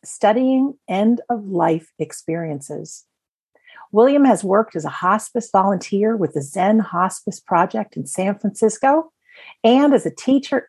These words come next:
and social worker in Central and South America. A practicing psychoanal-, psychotherapist, excuse me, he holds degrees from Harvard's Graduate School of Education and U C Berkeley. William is the author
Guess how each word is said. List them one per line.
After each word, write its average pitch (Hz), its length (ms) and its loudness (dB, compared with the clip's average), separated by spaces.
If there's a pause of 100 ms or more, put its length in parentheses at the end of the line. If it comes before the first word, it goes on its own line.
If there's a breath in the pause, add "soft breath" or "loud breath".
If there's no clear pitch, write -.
and 294 380 2
social 254 400 2
worker 147 500 -4
in 160 140 -6
Central 214 560 -4
and 160 180 -8
South 175 320 -4
America. 160 640 -6 (1160 loud breath)
A 175 60 -8
practicing 277 840 -2
psychoanal-, 226 840 0 (260)
psychotherapist, 269 880 2
excuse 247 340 -4
me, 208 220 -2 (260 loud breath)
he 247 140 4
holds 247 560 2
degrees 226 580 0
from 156 200 -8
Harvard's 202 680 -2
Graduate 208 600 0
School 202 300 -2
of 190 80 -2
Education 202 720 -4 (340 soft breath)
and 160 180 -4
U 196 120 2
C 196 260 -6
Berkeley. 165 640 -10 (640 soft breath)
William 262 480 2
is 190 140 -6
the 175 160 -4
author 180 580 -2